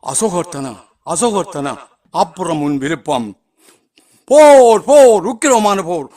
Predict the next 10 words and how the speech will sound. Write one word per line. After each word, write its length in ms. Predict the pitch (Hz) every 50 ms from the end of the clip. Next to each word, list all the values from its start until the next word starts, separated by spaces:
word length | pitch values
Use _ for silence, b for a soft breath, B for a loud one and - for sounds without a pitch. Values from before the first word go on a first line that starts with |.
| b
ஒரு 180 | - 196 214 233
நாள் 200 | 233 220 208 202
இல்ல, 280 | 202 190 185 190 214 233
இரு 220 | 220 196 208 240
நாள் 220 | 240 226 208 196
இல்ல, 260 | 190 196 185 196 226 240
நூற்றி 360 | 208 214 262 285 277 285 247
இருபது 280 | 247 226 220 220 208
நாட்கள் 320 | 220 208 202 170 202 196 165
போர். 320 | 156 196 175 165 135 B